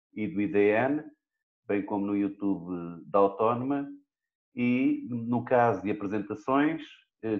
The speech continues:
que os oradores cedam, serão também disponibilizadas a todos os participantes inscritos. Ora, temos então um painel com estes três ilustres oradores. O professor Daniel Cardoso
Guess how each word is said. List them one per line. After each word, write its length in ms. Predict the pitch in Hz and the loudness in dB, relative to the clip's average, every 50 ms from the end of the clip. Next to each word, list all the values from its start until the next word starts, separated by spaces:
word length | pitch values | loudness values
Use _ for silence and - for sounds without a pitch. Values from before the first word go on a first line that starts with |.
| - - | -4 -6
que 100 | - 113 | -8 -6
os 100 | 104 95 | -2 2
oradores 460 | 107 107 98 92 95 101 98 98 - - - - | 2 2 2 2 0 0 0 0 -2 -6 -18 -20
cedam, 480 | - _ _ - 120 120 110 127 127 120 | -20 _ _ -4 -2 -2 -2 -2 -4 -6
serão 280 | 117 - - 120 110 | -6 -6 -6 -4 -4
também 240 | - 117 110 110 110 | -4 -2 -2 -2 -2
disponibilizadas 640 | 110 - - 117 113 101 95 117 113 110 113 107 110 | -4 -6 -6 -6 -4 0 2 4 4 4 2 0 -4
a 60 | 107 | -6
todos 300 | - - 117 104 92 - | -6 -4 -6 -6 -6 -8
os 80 | 87 - | -14 -12
participantes 640 | _ - 101 - _ - 95 - 110 - - - - | _ -10 -10 -10 _ -12 -8 -4 -4 -4 -6 -6 -8
inscritos. 480 | 104 95 - - - - - - _ _ _ _ _ _ _ _ _ _ _ _ _ _ _ _ _ _ _ - - | -8 -8 -10 -12 -14 -14 -14 -14 _ _ _ _ _ _ _ _ _ _ _ _ _ _ _ _ _ _ _ -4 2
Ora, 460 | 131 127 127 127 127 120 - - - - _ _ _ _ _ _ _ _ _ _ _ | 4 4 6 6 4 2 0 -4 -14 -20 _ _ _ _ _ _ _ _ _ _ _
temos 200 | - 165 151 139 | 0 2 4 6
então 280 | 143 147 143 - 151 143 | 6 6 6 6 6 4
um 60 | 135 | 6
painel 440 | 139 151 143 139 139 139 135 123 123 | 6 6 6 6 8 8 6 6 6
com 220 | - 131 123 123 | 2 0 0 0
estes 260 | 123 120 - - - - | 0 -2 -4 -8 -8 -4
três 380 | 123 131 123 120 113 101 92 - - - - - | -2 0 0 2 0 -2 -4 -8 -14 -18 -14 -10
ilustres 600 | 113 113 113 120 120 107 - - - 98 90 - _ _ | -8 -4 -2 -2 -2 -4 -6 -10 -14 -16 -16 -16 _ _
oradores. 560 | - 113 113 107 101 98 123 156 196 196 - - - - - _ | 2 2 4 4 2 2 2 2 2 0 -4 -10 -16 -18 -20 _
O 220 | - 110 113 117 104 | -14 -14 -12 -14 -14
professor 400 | - _ - 143 135 123 123 110 | -16 _ -2 0 0 0 0 -2
Daniel 360 | 107 123 120 123 127 123 123 | 0 0 2 2 2 2 0
Cardoso 600 | - 127 113 113 127 127 233 220 - - - - | 0 -4 -2 0 2 2 2 2 0 -2 -8 -18